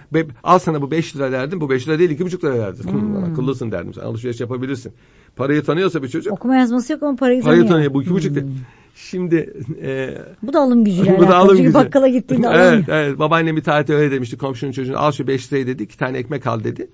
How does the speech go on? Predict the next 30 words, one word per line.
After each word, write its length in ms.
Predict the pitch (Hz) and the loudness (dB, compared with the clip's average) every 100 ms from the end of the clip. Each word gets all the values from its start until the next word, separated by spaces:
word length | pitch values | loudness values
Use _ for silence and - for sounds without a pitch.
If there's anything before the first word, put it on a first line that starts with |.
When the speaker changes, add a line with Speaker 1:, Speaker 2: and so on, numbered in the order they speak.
| _ _ 147 156 | _ _ -18 -8
Speaker 1:
Yani 200 | 110 117 | -6 -4
bir 80 | 117 | -4
de 80 | |
hedi-, 160 | 113 113 | -4 -4
babaannemi 360 | 123 139 143 131 | -4 -2 -4 -4
de 160 | 120 | -2
böyle 240 | 123 120 117 160 139 - | -2 -4 -6 -10 -18 -10
komşu 200 | 123 113 | -10 -8
çocuklarına 300 | 123 135 143 | -10 -8 -10
iş 140 | - | -8
yaptırdı 280 | 127 117 139 170 | -10 -8 -12 -8
ama 200 | 214 117 _ - _ _ _ | -8 -8 _ -20 _ _ _
başkasının 400 | 131 120 139 147 | -8 -6 -8 -8
çocuğunu 340 | 120 123 131 117 | -8 -6 -6 -6
çalıştırmak 520 | 123 117 123 123 117 - _ - | -6 -6 -4 -6 -6 -12 _ -4
dinen 260 | 147 135 117 | -2 0 0
uygun 220 | 113 123 | -2 -2
olmadığı 300 | 165 233 208 | -2 -4 -4
için 140 | 120 | -4
hem 120 | 120 | -4
örfen 400 | - 120 117 214 - _ - | -2 -6 -4 -6 -8 _ -8
izin 200 | 120 135 | -2 2
verirler 320 | 123 123 190 | 2 2 0
ama 260 | 320 311 - _ | 4 2 2 _
yine 240 | 151 151 117 | 2 4 2
de 140 | - - _ | -4 -10 _
ona 200 | 147 185 | -4 -2
bir 80 | 170 | -2
hediye 300 | 139 131 139 | -2 0 0
verirdi. 360 | 113 95 107 | 0 -2 -8